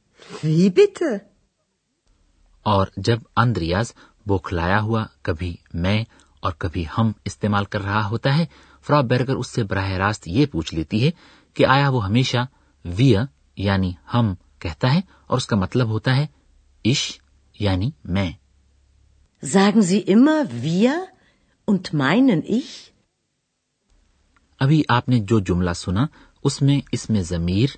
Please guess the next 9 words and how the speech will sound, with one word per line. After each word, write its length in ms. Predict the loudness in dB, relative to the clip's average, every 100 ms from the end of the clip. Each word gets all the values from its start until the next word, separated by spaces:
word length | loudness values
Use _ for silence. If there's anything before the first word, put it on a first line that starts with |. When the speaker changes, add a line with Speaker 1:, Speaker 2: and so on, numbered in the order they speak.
| _ _ _ -8
Speaker 2:
میں، 380 | 0 0 0 -4 _ _ _ _ -20 -14 0
ich 280 | 2 2 -10 -18 _ _ _
اور 160 | 0 0
اس 100 | 2
کی 120 | 2
جمع 280 | 4 4 2
صورت 380 | -2 0 0 -2 -20 _ _ _ -6
ہم، 220 | 0 0 -2 _ _ _ _ _ -12
wir 340 | 0 4 4